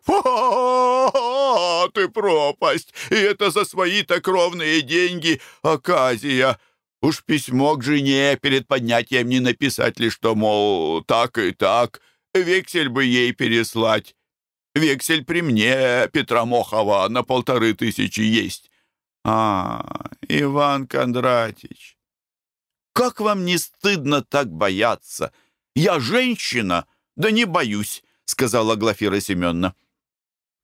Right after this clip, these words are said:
«Погоди храбриться-то очень, ведь ещё не села в вагон»,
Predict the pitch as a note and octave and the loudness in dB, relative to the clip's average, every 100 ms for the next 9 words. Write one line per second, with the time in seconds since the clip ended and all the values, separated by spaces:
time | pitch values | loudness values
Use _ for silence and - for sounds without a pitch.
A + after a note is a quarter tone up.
0 | _ - F#2+ G2 A#2 G#2 B2 A2+ - G#2 | _ -2 0 2 0 2 2 2 0 0
1 | G2+ G#2+ G2+ - F#2+ E2+ F#2 F2+ F2+ - | 0 0 0 -2 -4 0 2 2 0 -2
2 | E2 F2+ F#2 G#2+ - A2 G#2 G#2+ - A2+ | -2 0 0 0 0 0 2 0 0 0
3 | F#2+ F#2 F2 F#2 F2 F#2 F2 D#2 | 2 0 2 0 0 0 0 -4